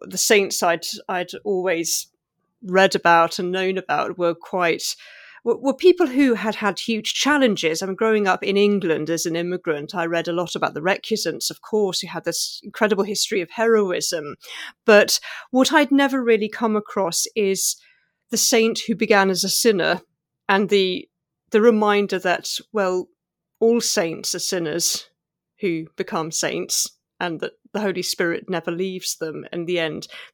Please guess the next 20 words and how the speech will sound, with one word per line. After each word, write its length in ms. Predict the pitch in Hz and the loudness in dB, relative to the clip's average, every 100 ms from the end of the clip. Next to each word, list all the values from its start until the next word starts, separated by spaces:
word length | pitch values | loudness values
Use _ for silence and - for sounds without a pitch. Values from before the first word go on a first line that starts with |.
| - | -2
That 220 | 175 - | -2 0
whiskey 400 | 220 214 - 202 | 0 0 0 -4
priest, 400 | - 185 165 - | -4 -4 -2 -2
who 80 | 233 | 0
we 100 | 247 | 4
don't 160 | 269 233 | 4 4
even 180 | 180 | 2
know 140 | 185 170 | 2 0
his 200 | 190 - | -2 -2
name 400 | 196 208 151 147 | 0 0 0 -2
in 120 | 143 | -4
the 60 | 151 | -2
book, 480 | 165 143 - - - | -2 -2 -4 -12 -10
he's 200 | 196 175 | -6 -2
never 240 | 196 190 | -2 0
named. 580 | 170 180 165 - 135 120 - - - - - - _ _ _ _ _ _ _ _ - | 0 0 0 -2 -6 -6 -6 -8 -12 -20 -20 -20 _ _ _ _ _ _ _ _ 2
At 220 | 226 - | 4 4
his 280 | 226 240 202 | 4 2 4
darkest 560 | 240 214 208 226 - | 4 4 4 -2 -4
moment, 580 | 214 202 196 180 175 - | 0 0 0 -2 -4 -8